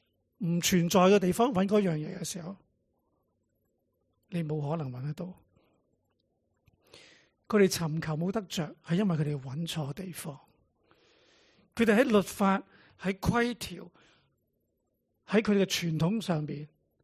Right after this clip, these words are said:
去搵，尋求義。其實呢個係尋緊自己嘅義，而唔係神嘅義。就算我哋幾熱心都好，幾積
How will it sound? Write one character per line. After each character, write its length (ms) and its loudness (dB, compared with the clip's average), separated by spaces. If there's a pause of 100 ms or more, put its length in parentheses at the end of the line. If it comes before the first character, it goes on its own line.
(220)
去 120 -2
搵， 400 -2 (680)
尋 340 -6
求 220 -8
義。 400 -12 (920)
其 80 0
實 120 0
呢 120 0
個 120 -2
係 260 0 (580)
尋 180 -6
緊 240 -4
自 220 -6
己 180 -4
嘅 60 -4
義， 280 -8 (1160)
而 60 -6 (140)
唔 100 -6
係 160 -2
神 280 -8
嘅 40 -10
義。 240 -14 (1300)
就 140 4
算 180 6
我 80 8
哋 120 6
幾 320 4
熱 40 6
心 300 4
都 100 4
好， 260 -6 (200)
幾 160 4
積 200 0